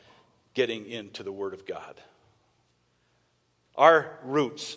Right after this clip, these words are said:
are built on a relationship with Jesus Christ.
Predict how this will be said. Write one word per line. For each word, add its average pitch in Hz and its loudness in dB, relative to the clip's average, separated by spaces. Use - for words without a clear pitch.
are 127 4
built 143 2
on 127 0
a 120 2
relationship 127 0
with 113 -4
Jesus 131 -6
Christ. - -2